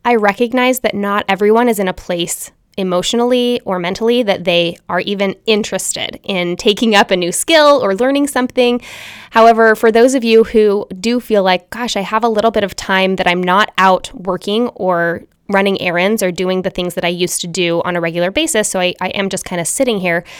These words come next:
here's a couple fun things that you may want to try. The first one is Rosetta Stone.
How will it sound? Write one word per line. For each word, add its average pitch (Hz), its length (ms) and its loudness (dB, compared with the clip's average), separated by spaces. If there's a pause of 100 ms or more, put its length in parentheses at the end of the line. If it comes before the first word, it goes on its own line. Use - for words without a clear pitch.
(440)
here's 233 280 4
a 247 40 2
couple 196 340 0
fun 185 360 -2
things 170 280 -4
that 190 140 -6
you 208 100 0
may 175 280 2
want 170 220 -6
to 190 60 -12
try. - 300 -2 (640)
The 220 100 2
first 320 400 0
one 196 320 4 (120)
is 208 480 2 (280)
Rosetta 214 520 2
Stone. 220 500 0